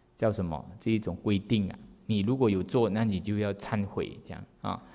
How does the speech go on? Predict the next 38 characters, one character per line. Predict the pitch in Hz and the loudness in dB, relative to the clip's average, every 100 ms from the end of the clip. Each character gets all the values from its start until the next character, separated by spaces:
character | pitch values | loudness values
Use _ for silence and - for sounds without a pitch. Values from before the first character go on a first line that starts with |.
| - - | -20 -6
那 | 110 | -4
这 | 110 | -2
种 | 107 90 | -2 -2
就 | 87 98 | -2 -2
是 | 101 | -4
属 | 95 85 | -4 -4
于 | 87 | -2
比 | 85 | -4
较 | 95 | -4
小 | 95 - - 71 | -6 -4 -4 -4
的 | 67 82 | -6 -10
戒 | - 98 95 82 | -8 -6 -4 -6
了， | 82 - | -10 -10
哈， | 101 98 92 - | -6 -6 -8 -12
嗯。 | - - - _ _ _ _ _ _ _ _ _ _ - - | -12 -14 -20 _ _ _ _ _ _ _ _ _ _ -20 -2
还 | 120 | 4
有 | 120 | 6
很 | 107 90 | 6 4
多 | 90 107 110 | 2 4 6
啊， | 104 85 - - | 6 4 -6 -12
嗯， | - 90 - - - - - - _ - - _ | -6 -4 -4 -8 -14 -20 -20 -20 _ -20 -20 _
就 | - | -4
是 | 110 113 | 0 0
吃 | 107 151 | 4 6
饭 | 160 151 | 6 6
的 | 131 | 4
时 | - 113 | 4 4
候 | 117 127 | 6 8
啊， | 117 104 | 8 8
不 | 135 | 6
能 | 113 113 | 4 6
讲 | 113 87 | 4 2
话， | - 120 - - - - | 6 8 8 0 -20 -12
这 | - | -4
个 | 120 | 0
也 | 120 82 | 2 0
是 | - 107 | 0 0
哦。 | 90 | -2